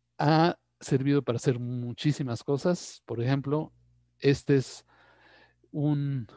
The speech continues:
método muy famoso en visión computacional que se llama la transformada sift, que quiere decir Scale Invariant Feature Transform. Es una transformada de características invariante a la escala.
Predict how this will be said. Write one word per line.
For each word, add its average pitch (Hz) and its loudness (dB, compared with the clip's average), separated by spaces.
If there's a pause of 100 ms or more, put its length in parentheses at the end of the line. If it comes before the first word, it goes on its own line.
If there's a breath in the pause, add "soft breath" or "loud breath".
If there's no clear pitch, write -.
(100)
método 143 0
muy 143 -2
famoso 127 -6
en 110 -10
visión 123 -8
computacional 117 -8
que 110 -10
se - -6
llama 117 -4
la 117 -6
transformada 113 -8 (400 soft breath)
sift, - -2 (420 soft breath)
que 135 -6
quiere 135 0
decir 131 -2
Scale 139 0 (120)
Invariant 127 -2 (200)
Feature 135 -8
Transform. 127 -6 (360 loud breath)
Es - -10
una 143 0
transformada 123 -2
de 113 -2
características 131 0
invariante 127 -2
a 117 -6
la 104 -8
escala. 110 -10